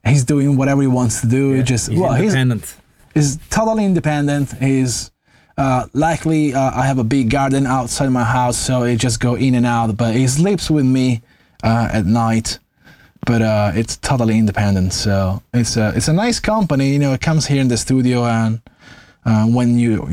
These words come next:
Speaker 1: when you're downstairs watching T V, it's, it's a, the kids are happy because they, they love the cat. Uh, so, um, it, it, it's great. It's great, but I'm, I don't think I have, um,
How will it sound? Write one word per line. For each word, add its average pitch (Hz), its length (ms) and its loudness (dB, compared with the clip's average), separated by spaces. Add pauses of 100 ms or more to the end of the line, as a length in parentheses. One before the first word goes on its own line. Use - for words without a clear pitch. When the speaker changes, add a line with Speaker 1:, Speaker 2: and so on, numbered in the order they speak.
(180)
Speaker 1:
when 120 120 2
you're 113 100 2
downstairs 113 680 0
watching 110 340 0
T 104 220 0
V, 101 460 0
it's, - 180 -6
it's 117 260 -4
a, 107 160 -2 (280)
the - 80 -18
kids 160 340 0
are 117 380 0
happy 113 480 -2
because 107 320 -2
they, 113 100 -2
they 98 300 -2
love 98 300 -2
the - 60 -12
cat. 101 440 -6 (840)
Uh, 98 380 0
so, 110 340 0
um, 101 600 -2 (380)
it, 113 200 0
it, 110 240 -2
it's 113 180 -4
great. 135 520 -2
It's 113 160 -4
great, 120 280 0
but 113 120 0
I'm, 110 380 2
I 117 80 0
don't 123 240 0
think 123 260 0
I 92 80 -2
have, 104 500 -2 (640)
um, 95 920 0